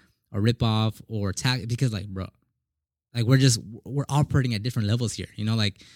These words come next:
um, like, there's just, uh, there's, there's levels to this in terms of, like, <laughs> overhead and costs and pricing and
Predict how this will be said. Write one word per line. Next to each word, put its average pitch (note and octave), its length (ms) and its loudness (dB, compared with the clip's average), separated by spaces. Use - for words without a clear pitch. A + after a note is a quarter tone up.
um, G#2 400 0
like, G#2 200 -2
there's C#3+ 200 4
just, C#3+ 160 4
uh, B2 180 -4
there's, C3 220 2
there's B2 340 -2
levels D#3 360 4
to C3+ 80 0
this A2+ 180 -2
in A2 80 -4
terms C#3+ 200 0
of, A#2 120 0
like, G2+ 280 0
<laughs> - 300 -18
overhead B2+ 460 2
and G#2 100 -2
costs C3+ 320 -2
and G2 120 -8
pricing B2+ 360 -2
and G2+ 160 -4